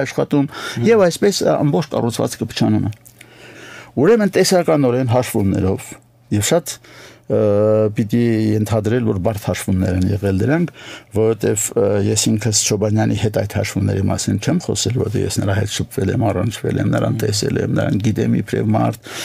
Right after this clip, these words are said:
Speaker 1: նրան գիտեմ որպես բավական հալածված գիտնականի, բայց առիթ չի եղել, ու հարցնելու թե, ասենք, ինչ մեթոդով է արվել, որովհետև հետո, երբ որ ես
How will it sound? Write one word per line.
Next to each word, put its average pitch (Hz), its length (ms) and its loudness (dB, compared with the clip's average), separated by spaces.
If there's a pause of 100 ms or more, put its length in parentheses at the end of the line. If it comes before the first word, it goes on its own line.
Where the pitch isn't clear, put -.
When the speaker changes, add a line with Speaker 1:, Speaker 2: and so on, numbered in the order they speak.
(180)
Speaker 1:
նրան 113 280 2
գիտեմ 113 360 2
որպես 120 420 0 (320)
բավական 123 580 0
հալածված 117 600 0
գիտնականի, 117 640 2 (400)
բայց 151 240 0
առիթ 170 360 0
չի 175 180 2
եղել, 101 420 0 (320)
ու - 220 -2
հարցնելու 127 460 0
թե, 117 140 0
ասենք, 107 340 0 (220)
ինչ 185 220 2
մեթոդով 101 520 0
է - 20 2
արվել, 139 340 2
որովհետև 123 360 0
հետո, 131 220 0
երբ 123 260 -2
որ 117 140 0
ես 120 180 0